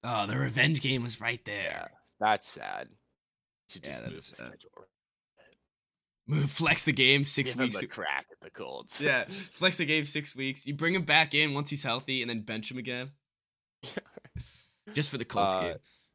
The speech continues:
Speaker 2: although clearly he does not do well against or,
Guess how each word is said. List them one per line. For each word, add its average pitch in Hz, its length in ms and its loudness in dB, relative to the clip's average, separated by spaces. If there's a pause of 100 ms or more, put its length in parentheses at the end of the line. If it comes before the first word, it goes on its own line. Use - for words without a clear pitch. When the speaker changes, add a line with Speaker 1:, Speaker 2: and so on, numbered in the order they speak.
Speaker 2:
although 104 240 2
clearly 123 400 0
he 92 140 -4
does 87 160 -6
not 85 200 -4
do 82 140 -10
well 80 160 -6
against - 520 -12
or, 71 180 -10